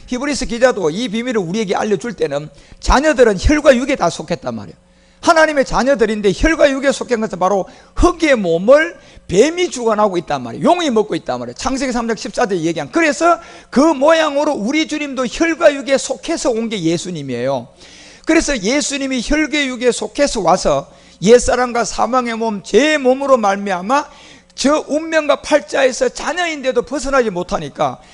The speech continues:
이 사망의 세력을 옛사람을 먹고 있는 여러분 안에 있는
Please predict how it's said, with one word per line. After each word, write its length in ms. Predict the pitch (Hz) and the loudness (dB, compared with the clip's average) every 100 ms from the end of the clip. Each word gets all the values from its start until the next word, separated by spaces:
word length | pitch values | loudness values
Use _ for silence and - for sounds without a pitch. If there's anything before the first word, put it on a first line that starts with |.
| - | -8
이 160 | 240 277 | -4 -2
사망의 720 | - 262 247 285 285 277 262 | -2 0 0 0 0 0 0
세력을 680 | - 240 233 226 220 311 269 - - - | 4 4 6 4 2 -2 -2 -10 -20 -4
옛사람을 800 | 180 269 294 - - 302 294 277 | 0 2 0 0 4 6 6 2
먹고 440 | 220 277 - 220 240 | 2 0 0 0 0
있는 360 | 277 302 202 | -2 -4 -2
여러분 360 | 247 339 294 262 | 0 2 0 -2
안에 400 | - 339 339 294 | 0 0 0 -4
있는 380 | 247 233 269 | -2 2 4